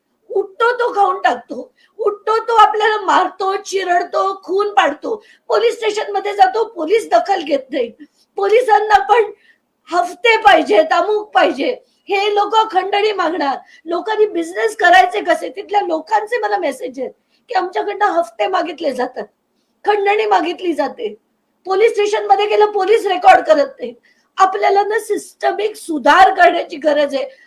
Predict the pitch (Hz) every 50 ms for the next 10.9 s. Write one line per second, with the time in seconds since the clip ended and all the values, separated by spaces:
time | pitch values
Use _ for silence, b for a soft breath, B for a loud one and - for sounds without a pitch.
0 | b b _ - 370 370 370 - - - 381 415 427 427 427 427 359 330 277 -
1 | _ _ - 370 339 339 359 370 370 359 359 392 392 381 B B B - 311 311
2 | 359 392 480 494 - - 427 392 370 359 370 359 - 415 320 302 302 285 320 320
3 | 320 392 392 415 - - 330 285 294 339 - - 427 415 339 302 277 - - -
4 | 415 403 - - 359 339 - - - 311 339 427 466 587 571 - 349 349 339 302
5 | 277 - 349 277 311 277 285 247 254 - - - _ _ _ _ _ _ _ _
6 | _ - 330 330 - 427 403 370 349 339 330 403 - 349 370 - - 330 339 392
7 | - 359 349 339 302 302 302 311 330 330 320 349 359 349 370 370 339 - 349 285
8 | 285 302 - - 370 330 - - 285 294 285 285 285 B B B _ - 370 381
9 | - - 330 302 311 - - - - - - 359 330 659 - 605 554 - 571 539
10 | 508 494 466 311 - 640 370 - 453 415 403 - - - - - 466 -